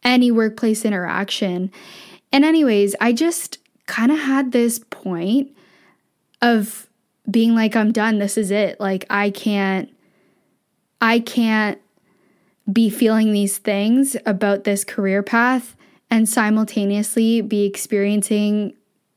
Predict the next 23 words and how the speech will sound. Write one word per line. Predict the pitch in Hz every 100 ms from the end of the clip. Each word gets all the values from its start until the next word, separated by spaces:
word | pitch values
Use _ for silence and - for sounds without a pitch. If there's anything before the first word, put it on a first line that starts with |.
| _ _ -
this | 220 202 -
bullying | 196 175 196 214 254 269 294 294 277 - _ _ -
constantly | - 196 226 247 269 277 285 311 - - - - _ _ _ -
and | 226 214 208 - _ _
keep | - - 113 -
going." | 214 202 156 165
Like, | 160 220
it |
was, | 226 220 214 - - - -
I | 226
just | 226 226
hit | 233 226
a |
breaking | 196 190 202 302
point. | 262 151 110 - - -
I | 220 214 214 214 214 -
decided | 226 - 214 226 240
that | 269
I | 269
was | 269
going | 269 262 269
to | 302
leave | 196 185 190 208 254 - -